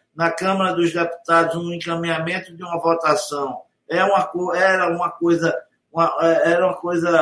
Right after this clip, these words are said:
arrepiante, né, de você não conseguia chegar a lugar nenhum,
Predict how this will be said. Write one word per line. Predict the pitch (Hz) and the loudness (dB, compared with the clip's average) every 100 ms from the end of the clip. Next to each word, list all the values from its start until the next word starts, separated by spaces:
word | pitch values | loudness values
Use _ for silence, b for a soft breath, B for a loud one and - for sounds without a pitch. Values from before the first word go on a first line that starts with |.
| - | 4
arrepiante, | 160 165 190 262 247 202 165 170 190 - - 139 | 2 2 0 -2 0 4 6 6 0 -6 -16 -6
né, | 151 180 175 | -2 -2 -2
de | |
você | 175 170 175 | -4 -4 -6
não | 170 | -8
conseguia | 170 170 165 160 170 | -6 -6 -4 -4 -2
chegar | 170 170 160 156 156 - | -2 -4 -2 4 4 4
a | 156 | 2
lugar | 156 156 165 185 | 2 0 4 4
nenhum, | 180 151 135 143 | 4 -2 -6 -10